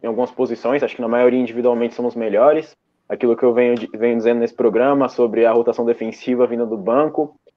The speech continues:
acho que vai ser um ponto importante, porque não só o Robinson, mas também o Hero também pode ser uma fraqueza defensiva do Heat quando ele tá em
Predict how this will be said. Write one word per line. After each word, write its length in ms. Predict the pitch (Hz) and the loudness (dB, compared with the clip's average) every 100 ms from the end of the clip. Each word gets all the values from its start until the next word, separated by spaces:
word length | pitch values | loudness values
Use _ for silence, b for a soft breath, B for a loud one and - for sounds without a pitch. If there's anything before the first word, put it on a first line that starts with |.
| _ | _
acho 140 | - - | -18 -8
que 60 | |
vai 60 | 110 | -4
ser 80 | 113 | -4
um 60 | |
ponto 220 | 113 113 117 | -2 -2 -2
importante, 760 | 110 107 - - 151 - - _ _ _ | 0 -2 -2 0 0 -2 -16 _ _ _
porque 220 | - 127 | -4 0
não 140 | 127 147 | 2 0
só 840 | - _ _ _ - 143 139 135 | -2 _ _ _ 4 6 6 6
o 40 | 131 | 6
Robinson, 540 | 135 151 165 165 160 - _ | 6 4 2 -2 -4 -4 _
mas 160 | 151 147 | -4 0
também 400 | 143 135 143 143 | 2 4 4 4
o 140 | 143 | 2
Hero 380 | 139 147 160 156 | 2 6 6 6
também 320 | 156 147 143 | 0 -2 -2
pode 260 | 143 147 143 | 2 2 2
ser 80 | 147 | -2
uma 140 | 139 | -2
fraqueza 800 | 135 135 _ _ _ - 147 143 | -2 -4 _ _ _ -4 -2 2
defensiva 680 | 143 139 143 139 160 151 147 | 0 0 -6 -4 -2 0 0
do 160 | 135 | 0
Heat 240 | 131 117 - | -2 -4 -4
quando 200 | 135 127 | -2 0
ele 120 | 127 | -2
tá 140 | 127 | -2
em 100 | 123 | -6